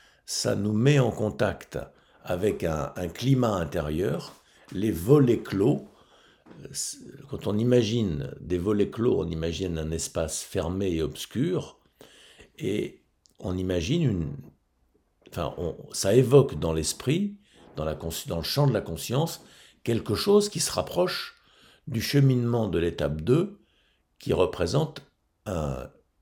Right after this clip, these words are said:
coagulat dans un solvay. Bon, alors écoutez, ce sont des explications complémentaires qui peut-être contribuent à vous noyer davantage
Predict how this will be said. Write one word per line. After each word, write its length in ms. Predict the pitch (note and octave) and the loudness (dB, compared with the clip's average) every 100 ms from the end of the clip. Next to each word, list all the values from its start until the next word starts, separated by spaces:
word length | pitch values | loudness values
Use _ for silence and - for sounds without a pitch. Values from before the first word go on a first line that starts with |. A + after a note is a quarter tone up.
| _ | _
coagulat 540 | G2+ F2 C#2+ D#2 A2+ | 0 0 0 -4 -2
dans 240 | D3 G#2+ G#2 | -2 -2 -2
un 40 | |
solvay. 480 | - D#2 A#1+ G1+ - _ _ _ _ _ _ _ _ _ - - - _ _ _ _ _ - | -4 -4 -6 -10 -16 _ _ _ _ _ _ _ _ _ -20 -20 -20 _ _ _ _ _ -8
Bon, 340 | G2+ D#2 C#2 - _ | -2 -2 -2 -12 _
alors 360 | - E2+ D2 - | -6 -2 -2 -4
écoutez, 480 | - C#2+ E2+ E2 - | -8 -8 -4 -4 -4
ce 160 | - | -8
sont 160 | - G2+ | -6 -4
des 200 | E2 D#2+ | -4 -4
explications 640 | E2+ - F2+ - D#2 F2 | -6 -8 -4 -4 -2 -4
complémentaires 880 | D#2 A#2+ A#2 F2+ D#2+ C#2+ D2 A2 - | -2 -2 -2 -2 -4 -4 -4 -4 -6
qui 120 | - | -10
peut-être 400 | C#2+ E2+ G2 F2+ | -6 -4 -4 -4
contribuent 540 | - A2+ - G2 G#2 F2+ | -4 -4 -4 -4 -2 -2
à 40 | |
vous 160 | D#2+ E2+ | -2 -4
noyer 380 | F2 F#2+ G#2 | -2 -2 0
davantage 760 | F2+ E2 E2+ E2 F2+ D2 C2+ | 0 -2 -2 -2 -2 -4 -6